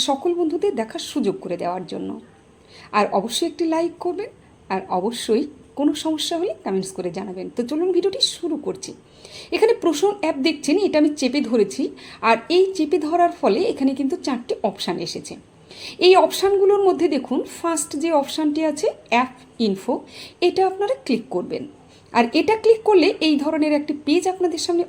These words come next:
ওপেন হবে, আর সেখানে গিয়ে আপনাদের পারমিশন যে লেখা আছে দেখতে পাচ্ছেন, এখানে গিয়ে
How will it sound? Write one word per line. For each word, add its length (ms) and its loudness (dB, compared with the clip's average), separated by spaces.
ওপেন 280 0
হবে, 140 -2
আর 160 2
সেখানে 360 2
গিয়ে 180 6
আপনাদের 320 2
পারমিশন 600 0
যে 60 2
লেখা 260 0
আছে 200 -4
দেখতে 240 -4
পাচ্ছেন, 240 -4
এখানে 320 2
গিয়ে 120 6